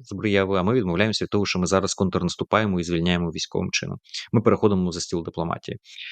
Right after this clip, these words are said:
І над деокупацією працюємо саме таким чином. Якщо це не дасть результатів, тоді Україна може повернутися до воєнних результатів. Так само, як і Росія може, якщо не вдасться дипломатичний процес, сказати: "Ну ладно, ми тоді знову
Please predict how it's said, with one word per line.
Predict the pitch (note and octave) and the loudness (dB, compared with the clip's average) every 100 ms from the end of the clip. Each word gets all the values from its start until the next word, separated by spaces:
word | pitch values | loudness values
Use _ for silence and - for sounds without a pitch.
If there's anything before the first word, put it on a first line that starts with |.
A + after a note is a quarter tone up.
| - | -4
І | F#2+ F2 | 0 2
над | G2+ G2 F2+ | 4 2 4
деокупацією | F#2+ F#2 G2 D#3+ - F#2 | 2 2 2 2 0 -6
працюємо | G#2 - A2+ F#2 | -6 -4 -2 0
саме | F#2+ F#2 | 2 2
таким | E2+ - C#2+ | 0 -8 -10
чином. | - - | -8 0
Якщо | A2+ A#2+ - D#3 | 0 2 0 0
це | - B2 | 2 2
не | G#2+ | 2
дасть | F#2 F2 - | 2 0 0
результатів, | A2+ A#2+ F3 F#3 - | -4 -2 -2 -4 -6
тоді | F#2+ G#2+ | -4 -4
Україна | G2 F#2+ F2+ | 0 0 2
може | F2 - | 0 -2
повернутися | F2 G2 G2 F#2 | -2 -2 -4 -2
до | E2+ | 0
воєнних | E2 D#2 F#2+ - | 2 0 -2 -8
результатів. | F2+ - - | -6 -6 -2
Так | - - | -2 0
само, | G2+ | 2
як | G2 F2+ | 2 2
і | F2 | -2
Росія | E2 B2+ | 0 0
може, | G2 E2+ D#2+ - - - - | -2 -4 -6 -10 -20 -8 -2
якщо | F2 G2+ | 0 4
не | F2+ | 2
вдасться | E2 F#2 - - | 4 2 0 -10
дипломатичний | - F#2 F#2 - | -8 -4 -4 -2
процес, | - D3+ | 0 0
сказати: | - G#2+ B2+ | 2 2 2
"Ну | C#3+ | 2
ладно, | F2 F2 | 2 2
ми | G#2 | 0
тоді | F#2 E2+ | -2 -4
знову | F2 D#2+ | -4 -4